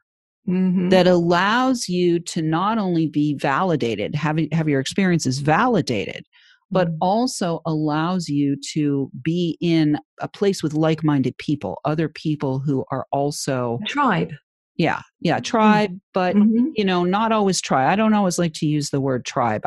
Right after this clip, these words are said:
Speaker 2: I prefer to use,
Speaker 1: Like a
Speaker 2: like, community.
Speaker 1: community.
Speaker 2: Yeah, a
Speaker 1: Mm-hmm.
Speaker 2: community of
Speaker 1: Yeah.
Speaker 2: people who are,
Speaker 1: Mm-hmm.
Speaker 2: are spiritually also awake. And now let's talk, Susan, about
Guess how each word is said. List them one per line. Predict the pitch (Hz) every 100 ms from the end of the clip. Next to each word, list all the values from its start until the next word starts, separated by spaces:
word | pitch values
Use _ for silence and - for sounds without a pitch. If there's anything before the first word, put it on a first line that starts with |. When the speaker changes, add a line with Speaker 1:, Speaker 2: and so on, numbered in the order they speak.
| -
Speaker 2:
I |
prefer | 160 180 - 208
to | 190
use, | 175 160 151 143
Speaker 1:
Like | 143
a | 143
Speaker 2:
like, | -
community. | 233 208 175 165 151 120 -
Speaker 1:
community. | - - - -
Speaker 2:
Yeah, | 254 233 220
a |
Speaker 1:
Mm-hmm. | 202
Speaker 2:
community | 220 226 247 285 269 233
of | 165
Speaker 1:
Yeah. | 123
Speaker 2:
people | 202 190 185 175
who | 180 165
are, | 151 151
Speaker 1:
Mm-hmm. | 180 185 185 196
Speaker 2:
are | 180 170
spiritually | 165 - 220 208 208 - 180 175 170 160 151 147 -
also | 180 180 165 170 147 139
awake. | - 160 226 113 - -
And | 175 165 -
now | 208 285
let's | 311 254 -
talk, | - 202 185 - _
Susan, | - 175 160 151 -
about | 156 151 143 143 135